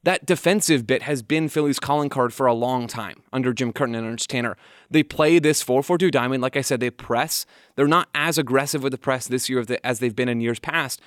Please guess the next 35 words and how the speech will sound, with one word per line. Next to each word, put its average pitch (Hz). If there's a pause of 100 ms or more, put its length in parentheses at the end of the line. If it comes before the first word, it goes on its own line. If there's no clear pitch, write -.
(240)
but 139
they're 151
really 135
good 151
at -
compressing 135
space 123
and 127
making 127
your 123
life 120
miserable 113 (140)
as 139
the 131
opposing 127
team 127
when 123
you 127
have 120
the 101
ball. 90 (440)
This 190
year, 123
and 127
again, 156
over 123
the 131
last 131
little 131
bit, 151 (640)
they've 151
added 151
this 156
new 147
dimension, 135